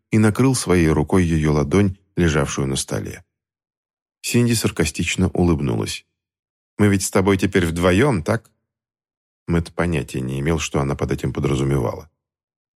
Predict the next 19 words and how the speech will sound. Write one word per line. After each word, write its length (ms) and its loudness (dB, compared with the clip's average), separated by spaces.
«У 80 6
нас 200 4
остались 500 2
лишь 200 2
старик 320 2
без 200 0
памяти 500 0
и 100 2
заключенный 580 2
в 60 -10
тюрьме». 400 -4
За 120 0
чёрным 360 0
юмором 440 2
в 20 -4
её 260 0
голосе 380 0
скрывалась 560 -2
боль. 340 -6